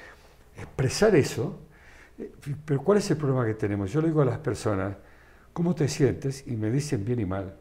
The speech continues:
que ninguno de los dos son sentimientos. Y no dicen nada, bien y mal. O sea, entonces, ¿por qué, por qué no, por qué no me, no me dicen cuáles son los sentimientos? Porque no lo saben.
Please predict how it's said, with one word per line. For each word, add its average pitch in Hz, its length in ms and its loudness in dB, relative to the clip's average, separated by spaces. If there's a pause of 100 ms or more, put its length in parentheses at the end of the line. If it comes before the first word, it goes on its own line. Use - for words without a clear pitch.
que 131 80 -6
ninguno 139 280 -2
de 147 60 2
los 147 100 2
dos 151 100 0
son 135 120 -2
sentimientos. 127 600 -4 (1900)
Y - 60 -4
no 117 160 2
dicen 117 360 0
nada, 104 220 -2
bien 90 200 -4
y 82 60 -6
mal. 82 240 -6 (600)
O - 40 -14
sea, 101 340 0
entonces, 147 280 0
¿por 143 140 2
qué, 147 140 2
por 139 220 -4
qué 185 140 10
no, 143 240 4
por 135 140 0
qué 165 100 0
no 165 80 -2
me, 139 220 2
no 117 260 -2
me 120 100 0
dicen 120 260 -2
cuáles 95 240 -4
son 107 120 -4
los 92 100 -4
sentimientos? 85 560 -10 (300)
Porque - 220 -10
no 98 80 -6
lo 120 100 -8
saben. 135 320 -8